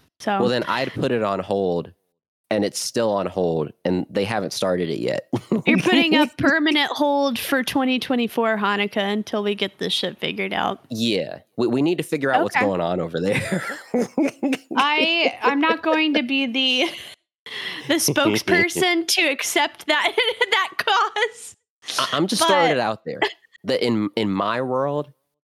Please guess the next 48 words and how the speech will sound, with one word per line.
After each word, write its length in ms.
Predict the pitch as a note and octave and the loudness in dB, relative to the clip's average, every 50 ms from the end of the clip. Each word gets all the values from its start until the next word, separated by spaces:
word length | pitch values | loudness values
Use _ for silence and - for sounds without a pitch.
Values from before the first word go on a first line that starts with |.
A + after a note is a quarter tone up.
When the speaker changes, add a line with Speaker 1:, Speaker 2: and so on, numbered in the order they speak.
| _ _ _ _ _ - | _ _ _ _ _ -4
Speaker 2:
Hanukkah 320 | B2 C3 C#3+ C3+ - B2 | -2 -2 -2 0 -2 -2
hasn't 320 | G#2+ A2 G#2 G2 E2+ E2+ F#2 | -2 -2 -2 -4 -4 -6 -4
happened 360 | F#2 F2+ E2+ - D2+ D#2+ D#2 | -4 -6 -4 -4 -6 -6 -6
yet 220 | - - - - | -6 -6 -8 -4
'cause 160 | - F2+ E2 - | -4 -6 -4 -2
we're 40 | - | -2
trying 140 | A#2 G2+ | 0 0
to 60 | F#2+ F2 | 0 -2
figure 300 | - - F#2 F#2 F2+ F2+ | -2 -4 -4 -2 -2 -2
out 80 | - - | -2 0
what's 120 | - - | 0 2
Speaker 1:
In 60 | G#4 | 2
Speaker 2:
going 80 | - - | 4 2
Speaker 1:
your 100 | A#4+ B4 | 2 4
Speaker 2:
on. 60 | - | 2
Speaker 1:
world, 500 | B4 B4+ C5 C5 A#4 F#4 F#4 F4 F4+ F#4+ | 2 2 2 0 0 0 0 0 2 0
Hanukkah 360 | A4+ A4 - A#4 - F#4 C4 | -2 0 0 0 0 0 0
doesn't 380 | - D#4 F4 G4+ F4+ F4+ D4 A3+ | 0 0 0 2 0 0 0 0
<laughs> 20 | |
happen. 340 | G3+ - - - - - C#5+ - - B4+ C5+ A#4 B4+ | 2 0 0 0 0 0 0 2 2 0 0 -2 -6
You're 100 | C5 A#4 C5+ C5 C5+ | -4 -2 -2 0 2
not 240 | C#5 D5 C#5+ - - | 2 0 0 -2 -4
Jewish. 760 | - - A#4+ C#5+ - - A#4+ C5+ - F4+ G4+ C5 - - - - - - - A#4 - _ _ - - - - - | -2 0 0 0 2 2 0 2 2 2 0 0 0 -4 -6 -6 -8 -12 -20 -20 -20 _ _ -20 -18 -18 -4 0
Speaker 2:
No, 160 | - A3 E3+ | 2 2 2
it 100 | D3+ D#3+ | 2 2
does 220 | D3 C#3+ F3 A3+ - | 2 0 -2 0 -2
happen 300 | A2+ F#2 F#2 - - - - - - - | -4 -6 -4 -6 -8 -10 -10 -10 -12 -8
'cause 140 | - C#3+ C3+ | -4 -2 -2
it's 100 | D#3 - D#3+ | 0 0 -2
a 60 | - - B4 | 0 2 2
Speaker 1:
Well, 100 | B4 B4 | 4 4
it 40 | - | 4
Speaker 2:
thing 80 | - | 4
Speaker 1:
does 80 | A#4 B4 | 4 2
Speaker 2:
that 60 | B4+ | 2
popped 260 | - C5 A#4+ B4+ - B4 | 2 2 0 2 2 2
Speaker 1:
happen, 60 | A4 - | 2 2
Speaker 2:
up. 40 | |
Speaker 1:
but 100 | G4 D#4+ F4 | 0 0 0
you 80 | G#4 | 0
don't 220 | G#4+ A4+ A#4+ G#4+ - | 2 2 0 0 -2
celebrate. 460 | - - E4+ E4+ G#4 G4+ C4+ C#4+ C#4 | -4 -2 0 0 2 0 2 2 2
Speaker 2:
In 100 | D4 D#4 | 4 4
Speaker 1:
It 40 | F#4 | 4
don't 80 | - | 4
Speaker 2:
my 80 | - - A#3+ | 2 2 0
Speaker 1:
affect 320 | - - - - - - - | 0 0 -2 -2 -4 -8 -8
you. 140 | G3+ B3+ | -8 -8